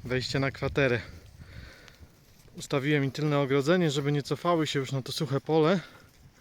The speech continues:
I w tej chwili przechodzą na kwaterę. Rozciągnęły się troszkę. Zrobimy takie we-, wąskie wejście. Ale sobie poradziły.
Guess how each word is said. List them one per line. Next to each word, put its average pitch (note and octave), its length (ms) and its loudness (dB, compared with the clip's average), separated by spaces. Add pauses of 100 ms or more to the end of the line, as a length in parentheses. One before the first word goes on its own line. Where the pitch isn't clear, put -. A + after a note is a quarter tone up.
(2250)
I - 40 -18
w - 60 -20
tej C3 140 -6
chwili B2 240 -10
przechodzą C3 440 -6
na B2+ 100 -4
kwaterę. C#3 500 -4 (1160)
Rozciągnęły C#3+ 640 0
się C#3 140 -6
troszkę. C#3 500 -4 (1800)
Zrobimy B2 340 -8
takie A#2+ 240 -10
we-, B2 220 -4 (120)
wąskie C3+ 340 -6
wejście. C3+ 500 -4 (2750)
Ale G#3 180 -8
sobie - 180 -10
poradziły. G#2 440 -8